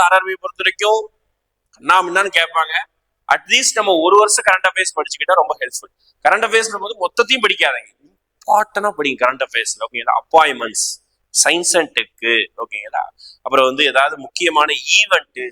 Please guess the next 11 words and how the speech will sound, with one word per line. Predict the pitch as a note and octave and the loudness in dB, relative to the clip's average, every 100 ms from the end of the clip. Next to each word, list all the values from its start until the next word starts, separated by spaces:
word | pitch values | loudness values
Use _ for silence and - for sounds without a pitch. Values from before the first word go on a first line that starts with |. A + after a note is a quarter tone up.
| - | -4
சமிட்ஸ், | D3 D#3 G#3 - - C3+ C3+ A#2 _ - | 0 0 0 0 -2 -2 -6 -6 _ -6
எதை | D3 A3 - - | -2 -2 -4 0
கேக்குறாங்களோ | G3+ A#3 - G#3+ F#3+ F3+ G#3+ E3+ | 2 2 0 0 0 -2 -4 -2
அது | F3 F3 | -4 -2
தொடர்பா | E3+ - F#3 | -4 -2 -2
கரண்ட் | C#3+ C#3 | -2 -4
அஃபேர்ஸ் | B2+ B2+ - A#2 | -6 -6 -6 -8
படிங்க. | A#2+ E3+ - - - - | -6 -4 -4 -8 -14 -2
அடுத்தடுத்து | D3+ F3+ G3 A3 | -2 -2 -4 -4
நம்ம | G#3+ F3+ | -4 -2
வீடியோ, | G#3+ A3 | 2 2